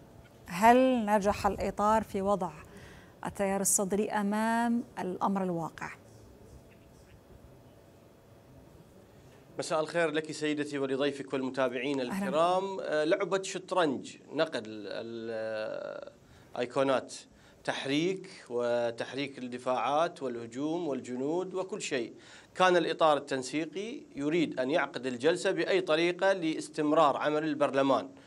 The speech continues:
Speaker 2: وأثناء ذلك، أثناء ما كان يطالب ويضغط على القوى السياسية الأخرى وتحديدًا السنية والكردية،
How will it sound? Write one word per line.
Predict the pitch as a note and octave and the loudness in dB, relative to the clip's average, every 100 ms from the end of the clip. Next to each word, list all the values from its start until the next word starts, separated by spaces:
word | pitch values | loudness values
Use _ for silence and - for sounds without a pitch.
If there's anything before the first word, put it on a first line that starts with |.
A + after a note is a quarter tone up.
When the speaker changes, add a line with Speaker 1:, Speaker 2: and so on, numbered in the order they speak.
| - - - B2 | -20 -20 -8 2
Speaker 2:
وأثناء | C3 C3+ D#3 F3+ D3 | 4 4 4 6 6
ذلك، | C#3+ E3+ D3 C#3+ | 6 6 6 2
أثناء | D3 D3 D#3 | -2 2 4
ما | D3+ | 4
كان | D3+ D#3 D3+ | 4 4 4
يطالب | C#3+ D3 C#3+ C3 B2 | 2 4 4 2 2
ويضغط | D3 D3+ C#3+ | 2 4 0
على | B2 C#3 | -2 -4
القوى | C3+ D3 | -2 -4
السياسية | C3+ C#3 C3+ C3+ D3 | -2 -2 -2 -2 -4
الأخرى | C3 D3 C3 | -4 -4 0
وتحديدًا | B2+ B2 A#2+ D3 D3 C3+ | -2 -2 -8 -4 -2 -4
السنية | B2 D3+ D3 C#3 | -4 -2 0 0
والكردية، | B2+ D3+ - E3+ E3 F#3+ G#3 | 0 -2 -4 -10 -2 0 -2